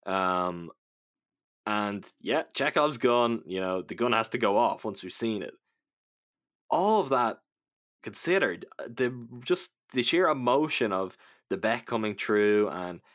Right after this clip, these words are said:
Howard's celebration, and you can see that Arno is just like, "Okay, I'm gonna get my money, and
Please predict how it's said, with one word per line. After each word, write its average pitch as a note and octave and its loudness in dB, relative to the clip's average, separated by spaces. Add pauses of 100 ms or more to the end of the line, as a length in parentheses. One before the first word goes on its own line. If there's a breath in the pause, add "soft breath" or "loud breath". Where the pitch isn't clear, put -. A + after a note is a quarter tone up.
(160 soft breath)
Howard's A2+ 0
celebration, G2 0
and F#2 -6
you F#2+ -4
can G2+ -6
see C#3 0
that C#3+ 4
Arno G#2+ 2
is E2+ -4
just - -8
like, E2+ -6
"Okay, - -6
I'm G#2+ -2
gonna A#2 0
get G2+ -4
my F#2 -8
money, F#2 -2
and F2+ -8